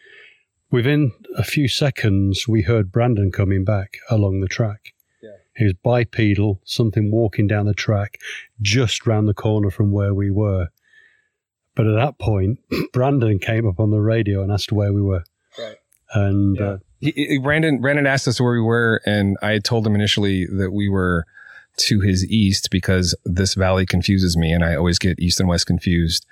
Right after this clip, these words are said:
Speaker 2: And then, uh, Rich corrected me, so I radioed to Brandon, "No, no, no, sorry, we're to the west." Um, and, uh, he didn't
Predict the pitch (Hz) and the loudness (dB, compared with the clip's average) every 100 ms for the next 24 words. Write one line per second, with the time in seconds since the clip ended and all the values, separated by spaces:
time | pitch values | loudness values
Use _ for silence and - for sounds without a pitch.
0 | - - - _ - 98 92 92 90 85 | -20 -20 -20 _ -2 0 2 2 0 0
1 | 78 87 90 104 95 - 98 90 101 101 | -2 -2 0 0 0 -2 -2 0 0 2
2 | 123 143 98 82 95 95 92 95 87 82 | 0 0 0 0 0 0 0 0 0 -2
3 | 87 90 87 87 113 143 135 113 104 95 | -2 0 0 0 0 2 2 2 0 0
4 | 92 85 80 80 95 113 - _ - - | 0 0 -2 0 0 0 -4 _ -20 -20
5 | - - 87 87 80 78 76 - - 85 | -18 -6 -2 0 0 -2 -4 -10 -6 -4
6 | 80 80 78 76 76 135 139 123 - | -2 -2 -2 -2 -2 0 2 0 -4